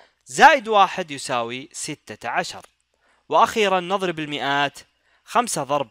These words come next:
واحد مئات، أي خمسة ضرب مائة يساوي خمسمائة أو خمسة، خمسة ضرب واحد يساوي خمسة، زائد واحد يساوي ستة. إذن الجواب ستمائة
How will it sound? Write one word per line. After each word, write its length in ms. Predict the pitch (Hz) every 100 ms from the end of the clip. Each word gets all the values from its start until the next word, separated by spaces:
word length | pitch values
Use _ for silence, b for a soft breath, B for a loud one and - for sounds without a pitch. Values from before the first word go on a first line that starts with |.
| _
واحد 340 | - 190 190 156
مئات، 420 | 143 143 156 - -
أي 240 | 113 113 110
خمسة 320 | - 165 139
ضرب 320 | 123 117 113
مائة 220 | 151 160
يساوي 560 | 123 - 131 127 151 151 b b b b
خمسمائة 840 | - 147 165 - 135 143 226 165 _ -
أو 140 | 107
خمسة، 540 | 98 - 170 - 233 - b b
خمسة 340 | _ 151 143 123
ضرب 160 | 123
واحد 160 | 127 107
يساوي 280 | 107 113 110
خمسة، 440 | - 185 - 214 - b b b
زائد 360 | 127 185 170
واحد 440 | 151 143 135 139 123
يساوي 500 | 120 - 113 107 107
ستة. 420 | - 139 _ 92 b b b 143
إذن 240 | 135 131
الجواب 640 | 208 208 175 143 143 139 -
ستمائة 1000 | - - - 143 127 127 - 123 120